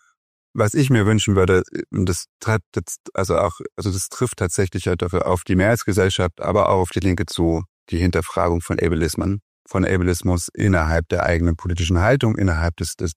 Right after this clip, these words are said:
Lebens. Das ist das, was du gerade, ge-, also was du ja schon angesprochen hast. Also solche Fragen wie, und ich möchte das wirklich, äh, s-,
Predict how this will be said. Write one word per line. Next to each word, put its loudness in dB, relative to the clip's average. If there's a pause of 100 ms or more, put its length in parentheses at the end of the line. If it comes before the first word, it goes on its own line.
Lebens. 0 (400)
Das -2
ist -2
das, 0
was 0
du -2
gerade, 0
ge-, 2
also 0
was 0
du -4
ja 2
schon -2
angesprochen 0
hast. -2
Also -2 (260)
solche -4
Fragen -2
wie, 0 (540)
und 0
ich -4
möchte 0
das -4 (100)
wirklich, -2
äh, -2 (240)
s-, -4